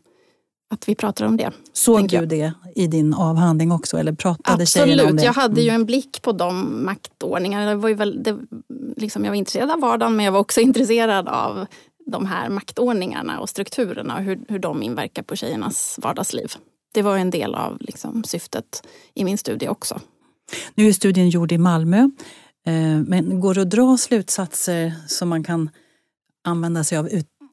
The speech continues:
Speaker 2: utanför Malmö också, tycker du?
Speaker 1: Ehm, ja, alltså det är ju en st-, berättelserna som, som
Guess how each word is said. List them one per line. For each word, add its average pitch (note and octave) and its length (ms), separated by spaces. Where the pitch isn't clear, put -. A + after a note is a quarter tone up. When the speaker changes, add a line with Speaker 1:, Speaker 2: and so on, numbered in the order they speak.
Speaker 2:
utanför A#3 320
Malmö D3+ 360
också, - 340
tycker - 160
du? A3 120
Speaker 1:
Ehm, G3+ 720
ja, B3 440
alltså A3+ 420
det A3 140
är A#3+ 140
ju C#4+ 140
en C#4 80
st-, F3+ 380
berättelserna A#3 720
som, G#3 380
som F#3+ 480